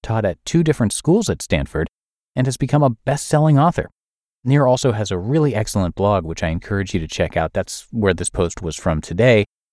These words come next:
and you can find it at nir and far dot com. And please note that Nir is spelled N I R like his name.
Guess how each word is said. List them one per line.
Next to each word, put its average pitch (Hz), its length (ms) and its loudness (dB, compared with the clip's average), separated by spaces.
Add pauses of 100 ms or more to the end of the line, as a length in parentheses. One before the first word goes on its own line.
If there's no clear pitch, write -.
(120)
and 95 120 -4
you 92 80 -4
can 123 120 -4
find 120 260 4
it 90 80 0
at 87 160 -2
nir 104 400 2
and 98 180 -2
far 82 380 0
dot 80 380 -6
com. 98 480 2
And 90 280 -4
please 107 240 0
note 104 200 2
that 82 120 -4
Nir 92 460 -2
is 82 140 -8
spelled 82 400 -2 (120)
N 104 220 0
I 87 220 -2
R 80 200 2
like 71 220 -8
his 76 140 -6
name. 82 320 -4